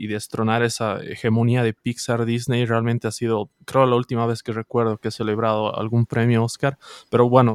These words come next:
volviendo al tema, es una, una película totalmente fascinante y, y mi favorita de este personaje.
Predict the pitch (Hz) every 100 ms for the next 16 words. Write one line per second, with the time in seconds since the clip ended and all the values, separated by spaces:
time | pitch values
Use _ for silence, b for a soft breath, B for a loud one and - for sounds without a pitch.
0 | 113 110 113 113 107 113 110 - 110 101
1 | 82 101 95 107 107 - 107 - - 117
2 | 120 113 110 110 110 107 - 117 113 120
3 | - 131 104 107 135 180 120 113 110 110
4 | 107 110 - 101 101 104 - 101 101 104